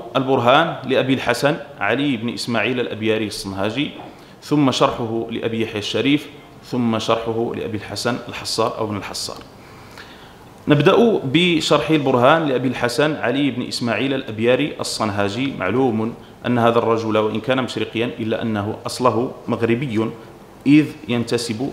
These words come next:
إلى صنهاجة كما هو معلوم. آه، من خصائص هذا الشرح أولًا أنه شرح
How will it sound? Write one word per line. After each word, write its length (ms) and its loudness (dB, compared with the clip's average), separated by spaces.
إلى 200 6
صنهاجة 540 -2
كما 220 -2
هو 160 -2
معلوم. 240 -4
آه، 460 6
من 180 6
خصائص 540 6
هذا 280 8
الشرح 440 4
أولًا 400 6
أنه 300 6
شرح 400 4